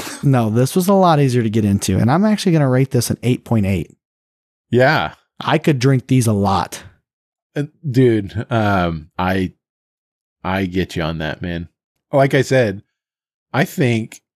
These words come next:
Speaker 1: I think, um, sours are my thing, man.
Speaker 2: Yeah?
Speaker 1: Yeah.
Speaker 2: Did you try
Speaker 1: Uh,
Speaker 2: the Berserker juice I sent? Wasn't that a watermelon? And we won't get into where that came from, but did you try the
Speaker 1: Uh,
Speaker 2: one I sent with you for, for Brandy?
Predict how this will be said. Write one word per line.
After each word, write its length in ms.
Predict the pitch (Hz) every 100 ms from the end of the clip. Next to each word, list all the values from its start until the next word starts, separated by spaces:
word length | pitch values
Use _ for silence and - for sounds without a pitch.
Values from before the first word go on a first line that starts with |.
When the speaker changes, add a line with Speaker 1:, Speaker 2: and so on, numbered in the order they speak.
| _ _ _ -
Speaker 1:
I 320 | 101 131 147
think, 640 | 135 113 101 95 92 -
um, 720 | 101 95 87 85 82 80 80 - _ _ _
sours 380 | - 95 104 110
are 80 | 98
my 180 | 76 76
thing, 540 | - 107 110 73 71 71
man. 460 | 69 71 92 101 - _ _ _ _ _ _
Speaker 2:
Yeah? 340 | 104 110 156 233 - _ _
Speaker 1:
Yeah. 1200 | - 92 98 120 147 143 104 90 80 73 71 78 -
Speaker 2:
Did 160 | 131 139
you 80 | 202
try 180 | 214 226
Speaker 1:
Uh, 40 |
Speaker 2:
the 80 | 202
Berserker 460 | 135 120 143 -
juice 280 | 156 160 160
I 60 | 156
sent? 300 | - 156 -
Wasn't 240 | 131 147
that 140 | 110 143
a 60 |
watermelon? 580 | 156 165 170 170 175 180
And 100 | 120
we 100 | 123
won't 180 | 113 92
get 120 | 90
into 220 | 92 92
where 240 | 87 92 90
that 180 | 95
came 200 | - 87
from, 260 | 85 90 104
but 160 | 104 - _ _ _ _ _ _ _
did 140 | 120
you 60 | 127
try 140 | 123 123
the 80 | 120
Speaker 1:
Uh, 40 |
Speaker 2:
one 80 | 156
I 60 | 147
sent 240 | - 151
with 140 | 151
you 60 | 156
for, 220 | - 135 -
for 140 | 135
Brandy? 400 | 127 135 151 190